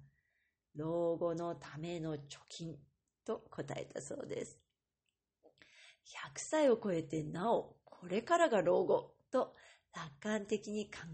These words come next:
えられることが健康長寿の秘訣かもしれません。二つ目のポイントは、恐れに向き合うです。恐れる気持ちがない人って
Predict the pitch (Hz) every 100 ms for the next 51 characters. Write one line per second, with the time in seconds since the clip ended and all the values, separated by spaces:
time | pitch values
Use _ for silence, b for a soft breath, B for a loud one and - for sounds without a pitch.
0 | 185 202 208 214 226 220 190 - 233 262
1 | - - _ - 165 143 175 170 156 -
2 | 175 165 151 165 214 - - - - -
3 | 214 160 147 143 123 - - - _ _
4 | _ b b b b b b b b -
5 | - 196 208 247 262 233 - 180 196 -
6 | 190 196 - - _ _ - 143 - 254
7 | 277 247 165 143 143 143 175 208 185 -
8 | _ - 147 - - _ _ _ _ _
9 | b b b b b b _ - 139 -
10 | 294 381 403 277 220 180 185 - 180 214
11 | - 185 208 226 - 175 - 151 -